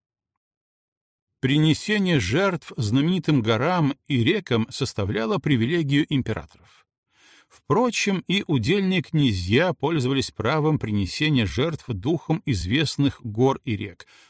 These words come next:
но только лежащих на территории их владений.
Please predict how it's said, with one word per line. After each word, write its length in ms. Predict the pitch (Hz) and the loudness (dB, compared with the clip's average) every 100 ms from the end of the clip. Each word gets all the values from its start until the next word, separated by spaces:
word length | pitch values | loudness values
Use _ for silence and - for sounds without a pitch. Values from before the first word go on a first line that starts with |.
| - | -4
но 160 | 196 | -2
только 320 | 202 220 190 160 | 0 -4 0 2
лежащих 580 | 120 95 196 - 170 - | 2 2 -2 0 -2 0
на 140 | 135 | 0
территории 720 | - 117 - 180 156 147 151 - | 0 -2 0 0 4 2 2 -2
их 280 | 139 113 | -2 -2
владений. 580 | 110 101 85 80 - _ | -6 -6 -8 -16 -20 _